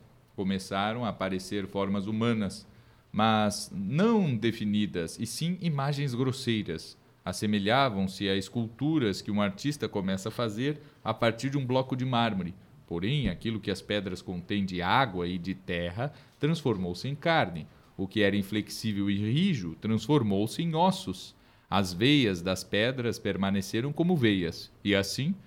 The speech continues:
com a ajuda da deusa, as pedras lançadas pelo homem logo tomaram forma de homens,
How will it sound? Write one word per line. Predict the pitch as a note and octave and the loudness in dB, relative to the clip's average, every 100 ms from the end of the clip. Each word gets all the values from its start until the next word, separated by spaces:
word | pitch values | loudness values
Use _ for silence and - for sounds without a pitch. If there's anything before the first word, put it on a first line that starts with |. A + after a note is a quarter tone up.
| - - - | -20 -20 0
com | A#2 | 4
a | |
ajuda | A2 A2 C#3 D3+ | 4 4 2 2
da | D#3 | 2
deusa, | C3+ A#2 A#2 A2+ - - - | 2 2 0 -4 -12 -12 -4
as | G2+ - | -4 0
pedras | G#2+ A2 F#2 F2+ E2 | 2 2 2 -4 -4
lançadas | F2+ - G2 F2 F2 | -6 -2 -2 -2 -4
pelo | - F#2 F#2+ | -4 -4 -2
homem | A#2 C3+ B2 | -2 -2 -2
logo | F#2 F#2+ F#2 F#2 | 0 0 0 -6
tomaram | - G2 F2+ E2+ E2+ E2 E2 | -2 -2 -2 -2 -4 -4 -8
forma | - A#2 C#3 C#3+ B2+ | -6 0 2 2 -2
de | A2 G2+ | 0 4
homens, | G#2+ G2+ F2 - | 4 2 -2 -6